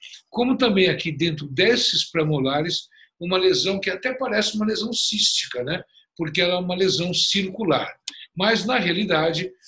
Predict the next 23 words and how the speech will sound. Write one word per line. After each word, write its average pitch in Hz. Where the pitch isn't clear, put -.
a 214
mesma 165
não 180
apresentava 160
um 151
exudato 139
de 147
drenagem 143
de 147
líquido 151
cístico -
e 226
também 214
não 226
de 220
abscesso. -
É 185
importante 196
salientar 170
que 160
a 147
rela-, 156
a, 131